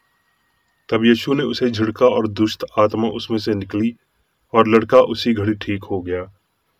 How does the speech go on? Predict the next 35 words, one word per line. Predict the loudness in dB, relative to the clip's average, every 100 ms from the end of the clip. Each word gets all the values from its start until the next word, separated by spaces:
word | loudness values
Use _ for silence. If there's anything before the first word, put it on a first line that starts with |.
| _ -4
तब | -2
चेलों | 2 2 4 4
ने | 2
एक | 0 -2 -2 -4
आंत | -4 -2
में | 2 2
यीशु | 2 -2 -6
के | -4 0
पास | 0 0 -4
आकर | -8 -6
कहा, | -2 -2 0 -2 _ _ _ _ _ _ _
"हम | -2 0
उसे | -2 -4 -4
क्यों | -2 -2
नहीं | 0 0 0
निकाल | 0 -2 -4
सके?" | -8 -6 -6 -6 -12 _ _ _ _ _ _
उसने | -6 0 2
उनसे | 2 0 -2
कहा, | 0 0 0 -4 _ _ _ -14
"अपने | -2 0
विश्वास | 0 0 0 0
की | -2 -4
घाटी | -4 -6 -8 -6
के | -2
कारण, | 0 -2 -4 -10 _ _ _ _ _ _ _
क्योंकि | 0 4 4
मैं | 4
तुमसे | 2 -2 -4
सच | -2 -2 0
कहता | 0 0 2
हूँ, | 2 0 -4 _ _ _ _ _
यदि | 2 2 0
तुम्हारा | -2 2 4
विश्वास | 4 2 0 0 -2